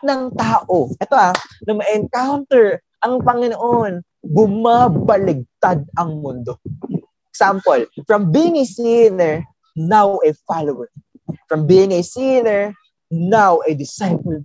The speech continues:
maker. From being a sinner, now a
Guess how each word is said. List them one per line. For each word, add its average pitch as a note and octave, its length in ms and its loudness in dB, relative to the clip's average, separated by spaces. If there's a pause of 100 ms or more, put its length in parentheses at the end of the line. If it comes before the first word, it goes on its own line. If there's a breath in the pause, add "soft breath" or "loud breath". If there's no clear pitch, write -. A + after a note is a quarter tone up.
maker. C3+ 320 -18 (680)
From D3 240 -2
being G3 320 6
a E3 80 -2
sinner, A#3 640 -2 (400)
now F3 320 -4
a D#3+ 80 -4